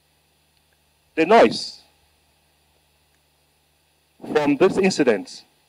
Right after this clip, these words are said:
attracted hotel staff at the said hotel,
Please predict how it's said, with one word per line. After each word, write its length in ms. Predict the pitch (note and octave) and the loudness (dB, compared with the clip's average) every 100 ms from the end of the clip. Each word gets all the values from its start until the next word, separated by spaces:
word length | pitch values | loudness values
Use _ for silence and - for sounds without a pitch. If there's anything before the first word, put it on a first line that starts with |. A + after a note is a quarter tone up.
| - | -6
attracted 760 | B2+ - - C#3+ - C#3 C3+ | -6 -4 0 0 0 -2 -2
hotel 460 | - - A#2+ D3 C3+ | -4 -4 -2 2 0
staff 360 | - D3+ - - _ _ _ _ _ | 0 0 0 -4 _ _ _ _ _
at 100 | A2+ | -8
the 120 | A2+ | -6
said 220 | - C#3 C3+ | 0 2 2
hotel, 500 | A#2 - A#2 E2+ | 0 2 2 0